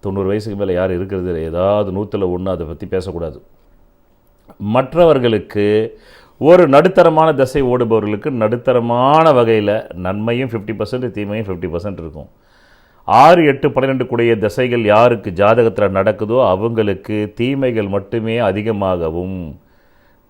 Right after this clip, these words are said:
நன்மைகள் மிக சொல்பமாகவும், அந்த நன்மை என்பது மூணு வேளை கஞ்சி குடிக்கிறதுக்கு மட்டும்,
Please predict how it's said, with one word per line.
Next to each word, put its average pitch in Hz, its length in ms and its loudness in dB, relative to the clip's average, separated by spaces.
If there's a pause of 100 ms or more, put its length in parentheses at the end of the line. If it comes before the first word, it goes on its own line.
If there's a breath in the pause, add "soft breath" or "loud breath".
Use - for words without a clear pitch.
(180)
நன்மைகள் 90 680 -6
மிக 82 340 -8
சொல்பமாகவும், 90 960 -6
அந்த 85 180 -8
நன்மை 98 320 -8
என்பது 101 300 -8
மூணு 95 260 -8
வேளை 87 180 -4
கஞ்சி 104 300 -8
குடிக்கிறதுக்கு 95 500 -8
மட்டும், 87 320 -12